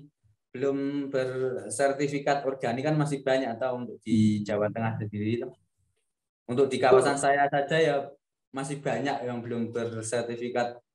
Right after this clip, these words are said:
Speaker 1: organik.
Speaker 2: Iya. Ada bantuan dari pemerintah, Pak, untuk sertifikatis-, sertifikasi itu, Pak?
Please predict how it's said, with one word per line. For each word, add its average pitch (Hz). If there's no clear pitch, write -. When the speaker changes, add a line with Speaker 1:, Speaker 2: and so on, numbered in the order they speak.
Speaker 1:
organik. 120
Speaker 2:
Iya. 85
Ada 147
bantuan 139
dari 123
pemerintah, 131
Pak, 92
untuk 101
sertifikatis-, 104
sertifikasi 104
itu, 98
Pak? 80